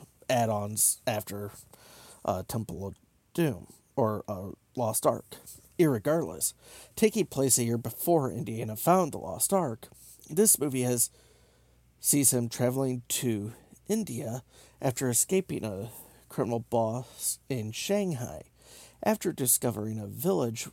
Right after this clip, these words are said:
where all the children have been kidnapped, Indy travels to the titular temple and discovers an ancient and dangerous cult. The film's worst mistake was teaming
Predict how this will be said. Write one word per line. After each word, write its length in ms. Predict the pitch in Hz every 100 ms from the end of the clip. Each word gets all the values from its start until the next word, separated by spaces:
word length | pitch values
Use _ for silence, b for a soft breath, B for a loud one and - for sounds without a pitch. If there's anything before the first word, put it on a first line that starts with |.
| _
where 280 | 120 110 110 -
all 180 | 143 170
the 180 | 165 123
children 460 | - - 160 - 120
have 220 | 110 110
been 240 | 113 107 110
kidnapped, 580 | 170 127 95 - - - B B B B B
Indy 260 | 147 135 131
travels 600 | - 123 110 113 110 - _
to 200 | - 139
the 280 | 120 113 113 - _ _ _
titular 580 | - 220 - 113 113 127 b b _
temple 480 | - 170 - 117 - -
and 100 | 117
discovers 640 | 113 - 143 151 143 - -
an 160 | 98 - _ _
ancient 580 | 131 147 - 156 151 - - _
and 280 | 117 98 95
dangerous 600 | - 117 117 120 120 - -
cult. 600 | - 110 - _ - - - B B B B -
The 80 |
film's 520 | - 208 196 165 - - _ -
worst 340 | 139 143 -
mistake 640 | 135 - 120 117 123 - -
was 260 | - 110 - -
teaming 440 | - 143 139